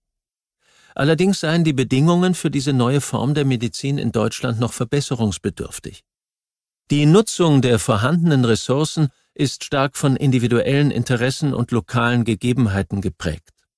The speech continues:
Eine international kompetitive Forschung zum Wohle von Patienten ist so nicht durchführbar,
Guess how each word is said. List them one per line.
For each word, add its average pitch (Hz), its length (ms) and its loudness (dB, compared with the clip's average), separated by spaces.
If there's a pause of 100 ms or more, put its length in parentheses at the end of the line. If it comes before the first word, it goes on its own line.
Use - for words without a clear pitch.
(460)
Eine 123 400 2
international 120 840 2
kompetitive 139 880 -2
Forschung 135 600 -2
zum 87 280 -2
Wohle 143 260 2
von 107 200 -2
Patienten 120 680 0 (280)
ist - 340 -4
so 127 300 4
nicht 110 400 2
durchführbar, 120 800 -2